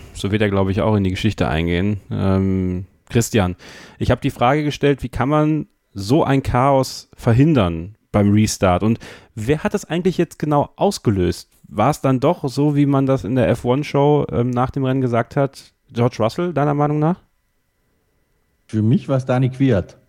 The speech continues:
Speaker 1: Okay.
Speaker 2: Also ich weiß nicht, ob Russell auch Mist gebaut hat.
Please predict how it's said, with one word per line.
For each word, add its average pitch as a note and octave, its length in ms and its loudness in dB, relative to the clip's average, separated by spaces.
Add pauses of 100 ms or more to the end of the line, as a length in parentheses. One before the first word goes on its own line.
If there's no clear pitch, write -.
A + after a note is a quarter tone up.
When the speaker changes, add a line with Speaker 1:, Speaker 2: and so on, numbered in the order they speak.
(420)
Speaker 1:
Okay. A2+ 200 -4
Speaker 2:
Also A2+ 160 0
ich A2 80 0
weiß C3+ 160 -2
nicht, D3 100 0
ob C3 180 -2
Russell A#2 300 0
auch A2+ 240 -2
Mist F3+ 220 -2
gebaut C3+ 340 -4
hat. F3 240 -6